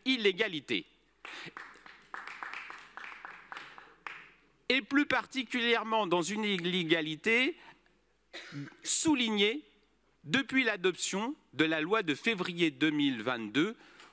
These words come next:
connue par les experts sous le nom de trois D S, qui imposait à la maire de Paris de régulariser cette situation, comme à tous les autres maires de France qui auraient pu se retrouver dans cette illégalité.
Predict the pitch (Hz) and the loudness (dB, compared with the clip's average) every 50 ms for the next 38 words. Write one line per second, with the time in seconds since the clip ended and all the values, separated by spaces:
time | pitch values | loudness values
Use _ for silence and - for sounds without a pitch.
0 | _ - 226 220 214 220 220 208 151 131 - _ - - 151 143 147 143 120 123 | _ 0 0 2 2 2 2 2 0 -2 -6 _ -2 -2 -2 0 0 -4 -2 -4
1 | 120 - - - 175 180 202 196 - - _ _ _ _ _ _ - - - - | -4 -4 -2 0 0 0 0 0 -4 -14 _ _ _ _ _ _ -12 -10 -6 -2
2 | 175 160 147 139 139 156 180 202 208 - - _ _ _ _ - 127 127 - - | 0 2 2 2 4 2 0 0 -2 -10 -16 _ _ _ _ -4 -4 -2 -2 0
3 | - 214 190 143 139 117 101 78 - - - - - - - _ _ _ _ _ | 0 0 0 0 0 0 -2 -2 -4 -8 -10 -10 -12 -14 -20 _ _ _ _ _
4 | _ _ _ _ _ _ _ _ _ _ _ _ _ _ _ - - 240 233 - | _ _ _ _ _ _ _ _ _ _ _ _ _ _ _ -2 -2 -2 0 2
5 | - 294 339 349 311 - 302 294 269 202 226 247 233 202 - - - - 165 175 | 2 4 4 2 0 -2 -2 -2 0 2 2 2 2 2 2 0 -2 -2 -2 0
6 | 175 170 170 170 165 156 139 139 139 - - 135 127 127 156 180 226 254 _ _ | -2 -2 0 0 0 0 0 -2 -4 -2 -2 -4 -4 -4 -6 -10 -10 -14 _ _
7 | _ _ _ _ _ _ _ _ _ _ - 147 180 196 185 160 196 240 277 202 | _ _ _ _ _ _ _ _ _ _ -2 2 2 2 2 2 0 -2 -2 -2
8 | 214 220 208 196 185 156 160 160 143 147 170 180 214 254 302 - - - _ _ | -2 0 0 0 0 -2 -6 -6 -2 0 0 0 0 -2 -8 -14 -18 -20 _ _
9 | _ - - - - 262 233 - - - 208 170 - 160 147 - - - 175 208 | _ -4 -2 0 2 2 0 0 -4 -8 -8 -4 0 0 0 0 0 -2 -2 -4
10 | 247 - - - _ _ - - 247 233 240 226 202 - - 285 294 262 240 202 | -4 -10 -16 -20 _ _ -2 -2 -2 0 0 -4 -4 -2 0 0 2 2 2 2
11 | 175 208 202 - - 180 165 180 175 160 151 147 - - 196 220 214 - - 151 | 2 2 2 2 -2 -2 0 0 0 0 -2 -4 -2 0 -2 -2 -2 0 0 0
12 | 139 139 131 - - 220 214 - - - - - - 135 147 202 202 202 - - | 0 0 0 -2 -4 -6 -6 -6 -6 -6 -6 -4 -4 -2 -2 0 -2 -2 -2 -2
13 | 165 156 - 170 160 139 120 107 123 120 104 - - 85 71 | -4 -4 -4 -4 -4 -4 -2 -2 -2 -4 -4 -8 -10 -12 -12